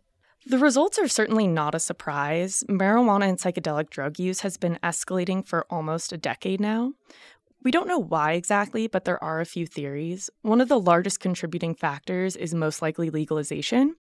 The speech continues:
So currently, medical marijuana is legal in thirty-eight states, and twenty-three of them, plus the District of Columbia, which is D C, allow recreational use.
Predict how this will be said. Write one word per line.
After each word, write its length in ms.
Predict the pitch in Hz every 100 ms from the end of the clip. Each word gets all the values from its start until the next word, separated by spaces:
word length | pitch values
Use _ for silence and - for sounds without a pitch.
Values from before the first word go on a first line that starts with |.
| _ -
So 160 | 247
currently, 480 | 247 277 330 339 339
medical 400 | 247 196 156 226
marijuana 500 | 202 190 185 165 185
is 100 | 170
legal 360 | 156 156 180 175
in 80 | 165
thirty-eight 480 | 165 156 160 165
states, 420 | - - 160 196 185
and 180 | 175
twenty-three 540 | - 185 185 185 170 165
of 80 | 160
them, 320 | 165 185 202
plus 300 | - 175 -
the 100 | 196
District 380 | 180 - - 185
of 120 | 170
Columbia, 580 | 226 190 160 165 190 240
which 120 | 185 147
is 140 | -
D 160 | 151 147
C, 320 | 135 131 - - - - - -
allow 280 | 214 196 185
recreational 760 | 170 - 170 143 139 - -
use. 400 | - - - -